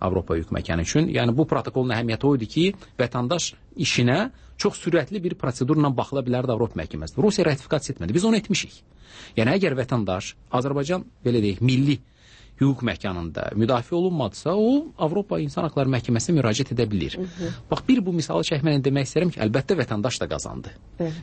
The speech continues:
Speaker 1: Vətəndaş özünü Avropa, e, e, belə deyək, hüquq məkanında müdafiə olunur. Çünki Avropa Konvensiyası bizim milli qanunvericinin tərkib hissəsidir və, e, artıq, belə deyək, e, hər bir vətəndaş hiss eləməlidir ki, ola bilər ki, hətta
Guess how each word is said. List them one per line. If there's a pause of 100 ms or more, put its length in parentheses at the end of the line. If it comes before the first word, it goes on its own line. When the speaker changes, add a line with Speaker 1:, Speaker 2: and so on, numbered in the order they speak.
Speaker 1:
Vətəndaş
özünü
Avropa, (600)
e,
e, (120)
belə
deyək, (380)
hüquq
məkanında
müdafiə
olunur. (340)
Çünki
Avropa
Konvensiyası
bizim
milli
qanunvericinin
tərkib
hissəsidir
və, (520)
e, (340)
artıq,
belə
deyək,
e, (260)
hər
bir
vətəndaş
hiss
eləməlidir
ki,
ola
bilər
ki,
hətta